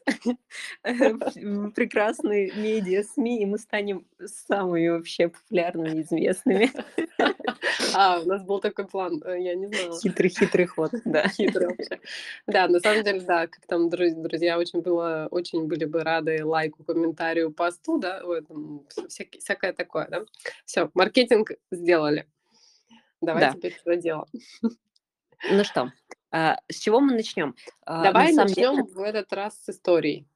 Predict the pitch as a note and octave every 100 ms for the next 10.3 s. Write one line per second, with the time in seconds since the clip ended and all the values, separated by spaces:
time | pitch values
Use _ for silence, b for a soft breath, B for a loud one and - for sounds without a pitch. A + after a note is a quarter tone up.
0 | - - D#3 D3+ D3+ D#3+ F3 E3+ - D#3
1 | E3 D#3 D#3 D#3 D#3 G3 - _ _ F#3+
2 | _ _ _ _ _ - _ _ D#3 F3+
3 | G3+ G3+ E3+ E3+ G#3+ F#3+ G3 F3 - F#3+
4 | E3+ D3+ D3 D3+ F#3 F3+ G3+ - - E3
5 | C#3+ D#3 D#3+ - D3+ D#3+ D3 D#3+ D#3 D3
6 | - C#3+ B2+ - - - D3 F3 G3 D3
7 | - - D#3 D#3 D3+ - - E3+ D#3 D3+
8 | D#3 - C#3 C#3+ C#3+ C#3 C3+ C#3 C#3 -
9 | D3+ C#3 D3 - - F3 G3+ D#3+ D3 -
10 | D#3 D3 C#3+